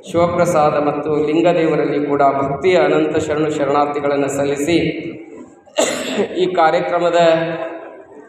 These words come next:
ವೇದಿಕೆಯ ಮೇಲಿರ್ತಕ್ಕಂಥ ಹಿರಿಯರಾದ ಶಿವಪ್ಪಗೌಡರವರೇ, ವಿಧಾನ ಪರಿಷತ್ ಸದಸ್ಯರಾದಂಥ ಅರುಣ್ ಶಾಪೂರ್ ಅವರೇ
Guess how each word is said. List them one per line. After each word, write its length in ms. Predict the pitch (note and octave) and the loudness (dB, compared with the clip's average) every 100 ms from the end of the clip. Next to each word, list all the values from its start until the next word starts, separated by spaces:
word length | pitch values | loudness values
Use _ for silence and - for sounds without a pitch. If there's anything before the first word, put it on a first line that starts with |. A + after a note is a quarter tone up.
| - - | -20 -6
ವೇದಿಕೆಯ 480 | C#3+ F3+ F#3 F#3 F3+ | 0 2 2 2 2
ಮೇಲಿರ್ತಕ್ಕಂಥ 720 | E3+ E3 E3 E3 D#3+ D#3+ D#3+ | 2 2 0 0 2 2 4
ಹಿರಿಯರಾದ 580 | D#3+ D#3 D#3+ F#3 F#3 F#3 | 2 2 2 2 4 4
ಶಿವಪ್ಪಗೌಡರವರೇ, 1000 | F#3+ - E3+ F3+ F3 D#3+ D#3 C#3 C3+ C#3+ C#3 - E3+ - - - - - - - | 2 0 -2 0 0 2 2 0 -2 -4 -4 -6 -10 -14 -16 -18 -20 -20 -20 -6
ವಿಧಾನ 340 | D#3+ F3+ F#3 | 0 4 4
ಪರಿಷತ್ 400 | F#3+ F#3 - F3+ | 2 0 -2 -4
ಸದಸ್ಯರಾದಂಥ 800 | - E3+ F3 F3 F3 E3+ E3 D#3+ E3 D#3+ D#3 D#3 | -2 0 0 2 2 2 0 2 4 4 2 -2
ಅರುಣ್ 260 | D3 E3 E3+ | -2 0 0
ಶಾಪೂರ್ 520 | - D#3+ D#3 D#3 G3 | -2 0 0 2 2
ಅವರೇ 600 | D#3+ D3 D3+ D3+ D3+ - | 2 0 0 -4 -6 -10